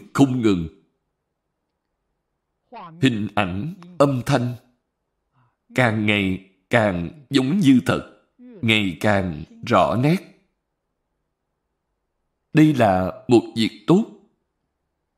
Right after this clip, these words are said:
Ngày nay, thế giới bất an, xã hội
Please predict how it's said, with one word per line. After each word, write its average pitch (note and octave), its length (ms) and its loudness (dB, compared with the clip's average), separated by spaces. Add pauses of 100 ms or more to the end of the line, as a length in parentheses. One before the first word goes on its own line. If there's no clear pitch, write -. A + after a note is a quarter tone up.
(2750)
Ngày G2+ 400 -2
nay, C3 280 -2 (1800)
thế D3 80 6 (140)
giới D#3 540 2 (140)
bất - 360 0
an, A#2 220 0 (1600)
xã F#2 300 2
hội G#2 460 0